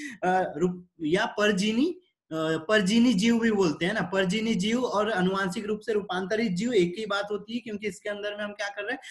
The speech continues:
दूसरे जीव को यहाँ पर क्या कर रहे हैं, ट्रांसफर कर रहे हैं, और ट्रांसफर करने के बाद में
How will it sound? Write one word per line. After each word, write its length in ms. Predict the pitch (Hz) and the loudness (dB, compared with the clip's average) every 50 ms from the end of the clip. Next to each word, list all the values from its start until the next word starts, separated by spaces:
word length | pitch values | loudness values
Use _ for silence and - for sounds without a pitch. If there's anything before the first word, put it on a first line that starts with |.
| - - - - _ | -14 -14 -14 -10 _
दूसरे 360 | 202 214 208 - 226 226 254 233 | 0 0 2 2 2 2 2 2
जीव 200 | 185 220 220 214 | 2 -2 -2 -2
को 120 | 220 233 | -2 -2
यहाँ 240 | 226 214 202 202 196 | -2 -2 -2 -4 -4
पर 160 | 185 220 214 | -6 -6 -6
क्या 180 | - - 208 202 | -4 -4 -4 -4
कर 140 | 202 208 | -4 -4
रहे 120 | 208 233 247 | -2 -2 -2
हैं, 80 | 240 - | -2 -2
ट्रांसफर 480 | 185 175 175 180 175 - - 233 233 226 | 0 0 0 0 0 -2 -2 -2 -2 -2
कर 160 | 226 233 220 | -2 -2 -2
रहे 120 | 214 233 | 0 0
हैं, 80 | 247 240 | -2 -2
और 60 | 233 | -2
ट्रांसफर 420 | 208 175 180 185 175 180 214 226 220 | -2 0 0 0 0 -2 -4 -4 -2
करने 240 | 220 214 208 208 | -2 -2 -2 -2
के 100 | 202 214 | -2 -2
बाद 220 | 202 196 190 185 180 | -2 -2 -2 -2 -2
में 200 | 190 220 262 | -2 -4 -4